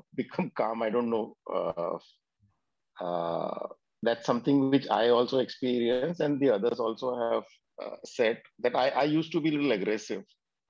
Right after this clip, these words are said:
but then they must have seen my behavior and, uh,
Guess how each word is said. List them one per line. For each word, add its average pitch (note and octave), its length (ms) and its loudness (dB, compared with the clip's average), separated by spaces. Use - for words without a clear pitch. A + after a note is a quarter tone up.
but G#2+ 220 -2
then A2 420 4
they A2+ 100 4
must A2+ 220 0
have A2+ 120 0
seen A2+ 240 -2
my A#2 140 2
behavior G#2 580 0
and, G2+ 420 -2
uh, F2 400 -6